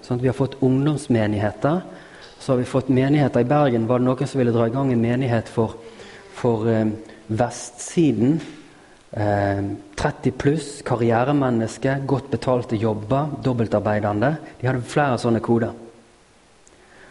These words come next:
Og jeg tror at, eh, de, det kan være spennende misjonsstrategisk å teste ut en del slikt. Men jeg tror at for forsamlingsfamilien så er det en flergenerasjonstenkning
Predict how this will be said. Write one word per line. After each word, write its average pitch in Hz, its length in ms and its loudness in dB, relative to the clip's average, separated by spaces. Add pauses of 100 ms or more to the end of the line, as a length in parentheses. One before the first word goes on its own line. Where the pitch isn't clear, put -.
(120)
Og 135 80 2
jeg 151 100 -2
tror 185 400 4
at, - 160 -6
eh, 131 240 2
de, 131 160 2 (960)
det 151 180 2
kan 165 260 0
være 151 200 2
spennende 143 480 0
misjonsstrategisk 123 1200 0 (400)
å - 80 -8
teste 165 320 2
ut 147 160 4
en 120 100 2
del 113 160 4
slikt. - 420 -8 (840)
Men 120 140 2
jeg 117 100 -4
tror 131 200 4
at 123 160 -6
for 117 220 0 (180)
forsamlingsfamilien 110 1700 -2 (800)
så 123 180 -2
er 120 100 2
det 117 80 2
en - 140 -8
flergenerasjonstenkning 110 1600 -2